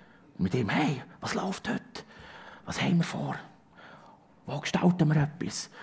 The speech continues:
Wo können wir Leute wieder aus dem Sumpf holen? Wo können wir Menschen ermutigen und ermächtigen? Wo können wir ein paar frisch einsetzen zu Abteilungsleitern und was weiss ich was?"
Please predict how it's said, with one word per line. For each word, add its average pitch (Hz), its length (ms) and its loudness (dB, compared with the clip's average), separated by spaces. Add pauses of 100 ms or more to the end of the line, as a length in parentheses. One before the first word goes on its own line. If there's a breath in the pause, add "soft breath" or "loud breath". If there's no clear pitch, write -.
(180 loud breath)
Wo - 120 2
können 147 280 2
wir 135 100 0 (300 loud breath)
Leute 160 420 2
wieder 131 260 4
aus 120 80 -4
dem 135 100 8
Sumpf 202 360 6
holen? 156 300 2 (140 loud breath)
Wo 175 120 8
können 175 220 10
wir 156 200 8
Menschen 214 280 4
ermutigen 180 640 4
und 170 100 4
ermächtigen? 165 640 0 (260 loud breath)
Wo 202 160 12
können 196 200 12
wir 190 40 12
ein 185 100 10
paar 208 160 10
frisch 208 400 4
einsetzen 208 560 4
zu 175 120 2
Abteilungsleitern 156 1000 6
und 175 160 0
was 233 180 0
weiss 294 260 0
ich 262 120 -2
was?" 214 340 0